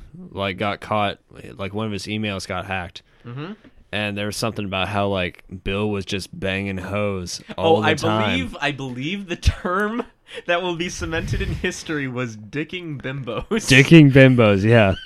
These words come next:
Speaker 2: <laughs>
Speaker 1: But dude, dude, I totally have no problem believing that Bill Clinton just fucks everything.
Speaker 2: Oh, I have
Speaker 1: Dude,
Speaker 2: no
Speaker 1: I, like
Speaker 2: Wouldn't you too if your wife was Hillary Clinton?
Speaker 1: Well, okay, dude.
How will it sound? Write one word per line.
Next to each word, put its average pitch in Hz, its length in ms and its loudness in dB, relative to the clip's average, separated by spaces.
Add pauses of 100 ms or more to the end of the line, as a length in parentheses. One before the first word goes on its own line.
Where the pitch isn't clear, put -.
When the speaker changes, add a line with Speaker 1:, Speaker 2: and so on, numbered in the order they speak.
(180)
Speaker 2:
<laughs> - 300 -10
Speaker 1:
But 135 180 12
dude, 139 380 12 (260)
dude, 131 240 8
I 120 140 8
totally 123 560 8
have 98 180 4
no 104 180 4
problem 101 380 4
believing 92 580 -2 (520)
that 95 200 2
Bill 101 200 2
Clinton 92 320 0
just 90 260 -4
fucks - 400 -4 (320)
everything. 95 480 2
Speaker 2:
Oh, - 220 0
I 294 160 -6
have 294 120 -2
Speaker 1:
Dude, 214 180 2
Speaker 2:
no - 60 2
Speaker 1:
I, 120 240 6
like 110 320 0 (320)
Speaker 2:
Wouldn't 302 360 -6
you 247 260 -4
too 220 640 -4
if 202 180 -8
your 202 140 -2
wife 180 320 -4
was 170 140 -10
Hillary 160 300 -8
Clinton? 139 440 -14 (200)
Speaker 1:
Well, 110 180 2
okay, 117 340 4
dude. 98 280 2